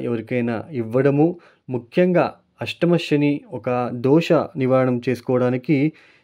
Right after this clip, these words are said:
శివుడికి ఈ ఒక నువ్వుల నూనెతో అభిషేకాలు చేయించడము, మృత్యుంజయ మంత్రాన్ని చదవడము, ఇటువంటి చేసుకున్నట్లు కనుకైతే ఇబ్బంది నుంచి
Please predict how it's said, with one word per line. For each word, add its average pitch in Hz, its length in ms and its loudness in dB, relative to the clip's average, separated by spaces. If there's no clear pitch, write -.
శివుడికి 196 680 2
ఈ 131 100 -4
ఒక 123 140 -6
నువ్వుల 143 280 2
నూనెతో 135 360 0
అభిషేకాలు 127 600 -4
చేయించడము, 123 580 -4
మృత్యుంజయ 147 640 0
మంత్రాన్ని 110 540 -4
చదవడము, 123 640 -2
ఇటువంటి 113 380 -4
చేసుకున్నట్లు 143 600 0
కనుకైతే 117 480 -2
ఇబ్బంది 135 440 2
నుంచి 120 280 -6